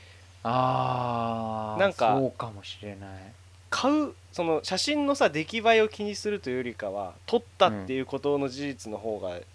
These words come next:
Speaker 2: 重要なわけでしょ？
Speaker 1: うん。そうね。もちろん綺麗に撮りたいけれども、その、
Speaker 2: うん。
Speaker 1: ちゃんと自分の満足する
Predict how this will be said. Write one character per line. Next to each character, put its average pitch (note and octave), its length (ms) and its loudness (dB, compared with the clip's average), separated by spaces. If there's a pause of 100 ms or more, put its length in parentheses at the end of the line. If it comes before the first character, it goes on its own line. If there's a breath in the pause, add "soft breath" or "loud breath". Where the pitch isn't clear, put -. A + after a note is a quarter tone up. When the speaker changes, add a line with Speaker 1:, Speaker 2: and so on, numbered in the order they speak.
(200)
Speaker 2:
重 B2+ 200 -4
要 C3 180 2
な B2+ 100 2
わ B2 100 2
け F#2+ 120 -8
で F#2 80 -10
し - 100 -12
ょ？ F#2+ 40 -8
Speaker 1:
う G2+ 40 -4
ん。 - 20 -2
そ C3 60 -4
う - 0 -
ね。 - 60 -14 (440 loud breath)
も D3+ 120 0
ち C4+ 120 -2
ろ B3+ 120 4
ん G#3+ 60 2
綺 A#3 180 6
麗 G#3+ 160 10
に F3+ 60 0
撮 F#3+ 140 -2
り G3+ 80 -2
た G#3 160 2
い G3 100 0
け F#3+ 140 -4
れ F3 80 -2
ど F3 140 -2
も、 F3+ 360 2
そ - 160 -6
の、 A#2+ 100 -2
Speaker 2:
う - 40 -2
ん。 A#2+ 40 -10
Speaker 1:
ち B2 100 -6
ゃ E3+ 60 0
ん E3+ 100 -4
と - 160 -2
自 C#3+ 160 0
分 D3 120 2
の D3 80 0
満 D#3+ 220 2
足 C3+ 180 0
す A#2+ 140 -4
る G#2+ 180 -4